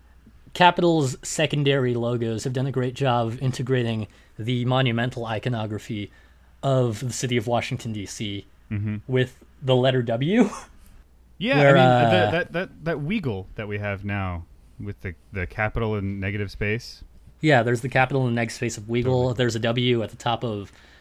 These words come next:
Speaker 1: uh, the, uh, wa-, the Caps logo Kelsey was just talking about.
Speaker 2: Mm-hmm.
Speaker 1: Even in the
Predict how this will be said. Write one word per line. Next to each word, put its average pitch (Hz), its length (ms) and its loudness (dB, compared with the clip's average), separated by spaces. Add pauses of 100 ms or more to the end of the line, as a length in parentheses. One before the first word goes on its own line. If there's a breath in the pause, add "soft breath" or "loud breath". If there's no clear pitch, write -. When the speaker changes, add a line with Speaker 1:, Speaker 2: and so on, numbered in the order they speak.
(140 soft breath)
Speaker 1:
uh, 104 300 -4
the, 104 300 -2
uh, 98 240 0
wa-, 107 240 0 (480)
the 117 240 -2
Caps 110 260 -2
logo 113 180 -2
Kelsey 107 280 -6
was 98 80 -8
just - 180 -10
talking 120 320 -4
about. 117 320 -2 (340 loud breath)
Speaker 2:
Mm-hmm. 117 120 -10
Speaker 1:
Even 226 280 6
in 180 280 2
the 156 500 2